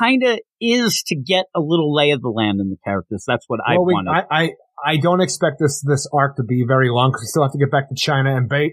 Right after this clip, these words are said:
Speaker 2: Baiji has been taken over by the Joker Incorporated, so I'm sure he's being held hostage right now, and it'll be the next task for Batman Incorporated to get on there because they can't have their team taken hostage like that.
Speaker 1: Yeah, no, and I, I think that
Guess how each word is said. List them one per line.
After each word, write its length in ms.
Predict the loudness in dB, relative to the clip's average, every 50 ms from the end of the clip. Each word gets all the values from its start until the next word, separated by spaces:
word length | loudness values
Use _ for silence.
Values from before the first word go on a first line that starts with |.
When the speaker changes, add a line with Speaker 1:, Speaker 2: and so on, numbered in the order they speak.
| -2
Speaker 2:
Baiji 440 | -2 0 0 0 0 0 0 0 0 0
has 120 | -2 -2
been 160 | -2 -4 -2 -2
taken 280 | -2 -2 -2 -2 0
over 260 | 0 0 0 0 0 0
by 220 | 0 0 0 0
the 100 | 0 -2
Joker 400 | -2 -2 -2 -2 0 0 -2 -2
Incorporated, 480 | -2 -2 -2 -2 0 0 0 0 0 0
so 80 | 0 0
I'm 60 | 0
sure 220 | 0 0 0 2
he's 160 | 2 2 0 0
being 180 | 0 0 0
held 200 | 2 0 0 0
hostage 400 | 0 0 0 0 0 -2 -4 0
right 160 | 0 0 0
now, 140 | 0 -2 -2 -4 -6 -18 _ -2
and 80 | 0 0
it'll 80 | 2
be 100 | 2 2
the 100 | 2 2
next 280 | 2 2 0 0 -4 -4
task 280 | -2 0 0 0 0 0
for 160 | 0 0 0
Batman 320 | 0 0 0 0 0 -2
Incorporated 440 | -2 0 0 -2 0 0 -4 -4 -4
to 40 | -2
get 80 | 0 0
on 140 | 0 0 0
there 100 | 0 -2
because 220 | -2 -4 -4 -2
they 60 | -2 -2
can't 200 | 0 0 0 0
have 120 | 0 0
their 120 | 0 0 0
team 300 | 0 0 0 0 0 -2 _ _ _ _ -4
taken 200 | -2 -2 0 0
hostage 360 | 0 0 0 0 -2 -2 -2
like 160 | -2 -2 -2 0
that. 200 | 0 0 0 0
Speaker 1:
Yeah, 240 | 0 0 2 2 0
no, 340 | 0 0 0 0 0 0 0
and 120 | 0 0
I, 320 | 0 0 0 0 0 -2 -2
I 60 | -2 -4 -4
think 200 | -2 -2 -2 0
that 180 | -2 -2 -2 -4